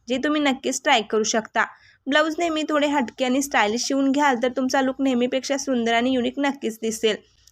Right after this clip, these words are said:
सध्या प्रिन्सेस कट, सभ्यसाची पॅटर्न, मधुबाला पॅटर्नचे ब्लाऊज खूप फॅशनमध्ये आहेत.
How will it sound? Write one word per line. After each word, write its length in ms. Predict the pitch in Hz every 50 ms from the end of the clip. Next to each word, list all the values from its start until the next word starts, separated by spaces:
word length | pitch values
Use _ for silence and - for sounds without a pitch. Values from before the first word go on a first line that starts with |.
| _ _
सध्या 300 | - - 247 220 233 240
प्रिन्सेस 520 | 233 233 240 233 214 196 - 214 202 202 -
कट, 200 | - 208 208 196 - - - - _ - -
सभ्यसाची 580 | 214 196 180 165 180 196 - 262 262 254 -
पॅटर्न, 500 | 277 277 285 269 254 233 247 247 240 240 247
मधुबाला 520 | 254 247 247 262 254 247 277 302 302 302
पॅटर्नचे 480 | 302 - 294 269 254 254 247 240 247 262
ब्लाऊज 280 | 220 214 226 226 226 -
खूप 160 | - 311 311
फॅशनमध्ये 680 | 311 - - 240 220 - - 220 220 220 220 208 196 220
आहेत. 280 | 214 214 220 220 214